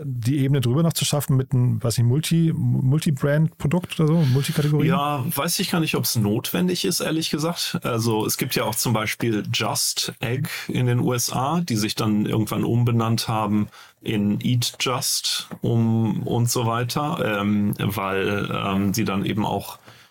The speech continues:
Speaker 2: Fleisch anbieten
Speaker 1: Das,
Speaker 2: wollten.
Speaker 1: sowas sagte ich, genau. Aha, okay.
Speaker 2: Ja, so In-vitro-Fleisch.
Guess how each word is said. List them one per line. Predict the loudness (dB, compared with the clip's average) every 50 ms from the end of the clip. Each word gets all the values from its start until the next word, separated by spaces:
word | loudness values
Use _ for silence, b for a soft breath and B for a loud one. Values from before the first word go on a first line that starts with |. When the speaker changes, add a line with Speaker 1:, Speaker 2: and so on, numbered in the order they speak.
| B _ -10
Speaker 2:
Fleisch | -6 -4 -2 -2 0 0 -2 -2 -2 -2
anbieten | -2 0 2 2 2 0 0 0 0 2
Speaker 1:
Das, | 2 2 2
Speaker 2:
wollten. | 0 2
Speaker 1:
sowas | 2 2 2 2
sagte | 2 0 0 0 -2
ich, | 0
genau. | 0 2 2 2 2
Aha, | 2 2 2 2 2 2
okay. | 2 2 2
Speaker 2:
Ja, | 2 0
so | 0 0 0 0
In-vitro-Fleisch. | 2 2 2 0 0 -2 -2 -2 -4 -2 -2 -2 -2 0 0 -2 -4